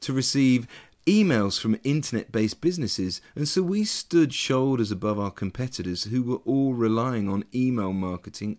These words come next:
only. So think about using direct mail for marketing your business. I promise you that most of your competitors won't be using it, and that they won't be doing it that effectively, and therefore you'll stand out from the crowd.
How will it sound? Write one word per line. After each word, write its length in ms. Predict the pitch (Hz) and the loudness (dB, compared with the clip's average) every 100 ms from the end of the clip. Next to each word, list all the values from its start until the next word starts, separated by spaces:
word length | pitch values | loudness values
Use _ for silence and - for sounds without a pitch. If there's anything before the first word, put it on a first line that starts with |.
| - | -4
only. 480 | 135 160 113 82 80 _ _ _ _ _ - - - | -2 0 -2 -4 -10 _ _ _ _ _ -20 -20 -8
So 140 | - | -2
think 220 | - 208 | 2 2
about 240 | 202 190 170 | 4 2 2
using 360 | 151 147 147 | 0 2 0
direct 340 | 123 131 131 - | 0 0 0 0
mail 280 | 110 117 110 | 0 0 -2
for 140 | - | -2
marketing 640 | 104 107 120 - - 110 | 0 0 -2 -10 -4 -2
your 300 | 98 107 113 | 0 4 4
business. 500 | 104 90 85 82 - - - - | 2 -4 -6 -8 -10 -16 -20 -12
I 80 | - | -8
promise 360 | 226 208 208 - | 0 0 2 2
you 80 | 127 | 0
that 100 | 107 | 2
most 260 | 131 147 | 0 0
of 80 | 131 | 0
your 120 | 131 | 0
competitors 580 | 127 127 135 127 120 110 | 0 -2 -4 -4 -4 -2
won't 300 | 113 151 - | 0 0 0
be 100 | 147 | -4
using 520 | 135 151 175 151 107 | 0 0 0 0 -2
it, 180 | 95 - - - - - - | -2 -6 -14 -20 -20 -12 -2
and 140 | 143 | -2
that 100 | 127 | 4
they 120 | 143 | 4
won't 340 | 131 165 175 151 | 6 4 2 0
be 120 | 139 | -2
doing 320 | 107 175 160 | 6 6 6
it 200 | 117 - | 0 -2
that 160 | 143 147 | -4 -4
effectively, 960 | 127 - - - - 135 104 92 95 - | -4 -8 -8 -6 -4 -2 0 -2 -2 -2
and 180 | 123 135 | -4 -2
therefore 560 | 185 208 - 107 101 | -2 -2 -2 -2 0
you'll 220 | 107 139 | 2 0
stand 460 | 135 - 143 139 139 - | -4 -8 -8 -10 -12 -12
out 280 | 123 143 - | -6 -6 -6
from 240 | - 107 | -6 -4
the 80 | 98 | -4
crowd. 580 | - - 90 90 87 80 | -6 -8 -6 -6 -8 -12